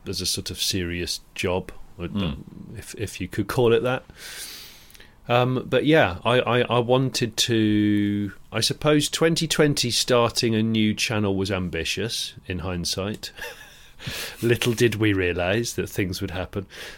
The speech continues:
Speaker 1: But also, I, um, it's to appeal to a wider audience, uh, actually. And mostly, I'm gonna say, it's mostly the name Car Pervert jarred with a,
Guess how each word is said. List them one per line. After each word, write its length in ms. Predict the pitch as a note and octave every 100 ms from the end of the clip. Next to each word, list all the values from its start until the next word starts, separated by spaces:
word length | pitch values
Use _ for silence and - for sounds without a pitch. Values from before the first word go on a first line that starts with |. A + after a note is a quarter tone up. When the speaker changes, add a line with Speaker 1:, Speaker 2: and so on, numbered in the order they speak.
| -
Speaker 1:
But 140 | A#2
also, 400 | A#2+ B2 - A2
I, 80 | A2+ A#2+
um, 400 | A2+ G#2+ G#2+ G#2 - _ _ _ - _ -
it's 140 | B2
to 120 | -
appeal 260 | D#3 F3+ D3
to 140 | - A#2+
a 40 |
wider 360 | A2+ A2 G2+ G2+
audience, 600 | A2+ F#2 E2+ - - - -
uh, 100 | F#2+
actually. 360 | G2+ F#2+ G2 G2
And 240 | C3 C#3+
mostly, 400 | D#3 D3+ - G2+
I'm 120 | G2
gonna 200 | A#2 A2+
say, 300 | G2 G#2+ F2+
it's 260 | F#2 G2+ -
mostly 540 | A#2+ B2+ B2+ - G2
the 100 | G2
name 380 | A#2 A#2 G#2+ G2+
Car 300 | G2+ A2 G#2
Pervert 560 | - G2+ F#2+ F2+ F#2 F#2
jarred 420 | G#2+ F#2+ F#2+ F#2
with 400 | G2 F#2 F#2 - - - - -
a, 120 | -